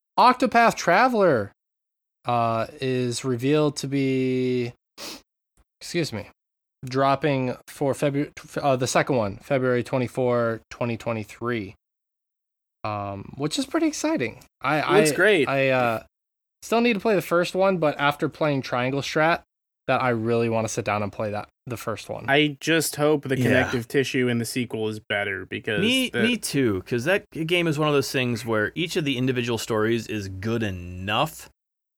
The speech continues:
Speaker 3: but there is nothing tying them together. And, like,
Speaker 2: Yes.
Speaker 3: it's,
Speaker 2: It, it,
Speaker 3: it was
Speaker 2: it's the, the biggest weakness of the game.
Speaker 3: Yeah. And it wa-, it's frustrating too, 'cause you can see spots where, like,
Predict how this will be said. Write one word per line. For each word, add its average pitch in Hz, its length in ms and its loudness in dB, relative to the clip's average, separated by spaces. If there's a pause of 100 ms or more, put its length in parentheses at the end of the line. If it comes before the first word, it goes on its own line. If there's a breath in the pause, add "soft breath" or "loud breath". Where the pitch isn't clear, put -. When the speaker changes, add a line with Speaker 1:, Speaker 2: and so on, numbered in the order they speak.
Speaker 3:
but 131 100 -2
there 156 140 2
is 107 160 0
nothing 120 960 0
tying 110 380 -2
them 98 120 -2
together. 82 580 -4
And, 104 340 -6
like, 120 220 0
Speaker 2:
Yes. 127 1040 -2
Speaker 3:
it's, 104 300 2
Speaker 2:
It, 123 220 -6
it, - 20 -20 (160)
Speaker 3:
it 165 80 2
was 175 180 6 (140)
Speaker 2:
it's - 20 -6
the, 151 200 2
the 135 140 -2
biggest 151 280 4
weakness 123 340 0
of 110 100 -4
the 110 100 -4
game. 104 360 -4 (300)
Speaker 3:
Yeah. 110 340 2 (520)
And 143 280 0
it 151 80 -2
wa-, 143 120 0 (100)
it's - 360 -4
frustrating 170 680 2
too, 240 260 2
'cause 151 160 2
you 165 80 2
can 165 140 0
see 196 160 0
spots 190 520 0
where, 151 220 4
like, 127 320 2